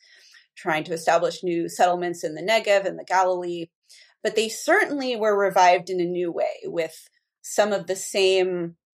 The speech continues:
discourses emerging about, right, those willing to go out into hostile landscapes, Jews living surrounded by Palestinian villages,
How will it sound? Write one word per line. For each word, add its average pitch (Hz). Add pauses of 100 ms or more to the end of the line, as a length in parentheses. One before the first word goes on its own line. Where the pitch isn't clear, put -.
(120)
discourses 185
emerging 170
about, 151 (400)
right, 170 (100)
those 202
willing 175
to 165
go 180
out 170
into 170
hostile 170
landscapes, 226 (300)
Jews 196
living 190
surrounded 185
by 156
Palestinian 156
villages, 208